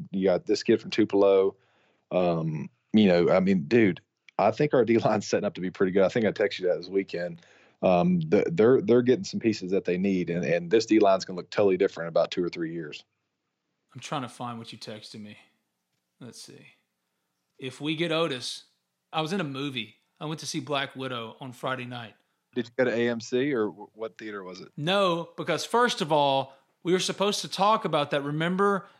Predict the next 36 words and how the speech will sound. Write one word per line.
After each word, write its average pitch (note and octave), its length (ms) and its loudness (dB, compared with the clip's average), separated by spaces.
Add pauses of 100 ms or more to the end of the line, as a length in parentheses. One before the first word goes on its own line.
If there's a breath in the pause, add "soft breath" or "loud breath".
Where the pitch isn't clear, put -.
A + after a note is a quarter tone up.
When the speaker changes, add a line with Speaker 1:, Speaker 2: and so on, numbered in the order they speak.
Speaker 2:
you D#3 100 -2
were D#3+ 40 0
supposed F3 280 -2
to - 20 -6
be E3+ 80 -4
my D#3 140 0
stock F3+ 420 0
advice D#3 420 0
guy, D3 160 -2
tell D#3 200 -4
me D#3 100 -4
when D3 160 -4
to D3 60 -2
buy D3 240 2
whatever, B2+ 520 -4
and C#3+ 140 4
you C#3+ 60 -2
never C#3+ 280 4
Speaker 1:
<laughs> - 20 -14
Speaker 2:
did E3+ 240 0
it. - 180 -6 (240 soft breath)
No, E3 160 0
I D#3 120 2
went F3 160 -6
to D#3+ 40 -14
the D3 100 -8
Cinemark F#3 560 -4
in, F#3 340 -4
coincidentally, B2+ 840 -8 (200 loud breath)
Tupelo, A3 800 0
Speaker 1:
Okay. G2 240 -8 (140)
Speaker 2:
and C#3+ 180 -8
watched C#3+ 300 -6
Black D3+ 260 -4
Widow. D#3 300 -4
Okay, B2+ 340 -8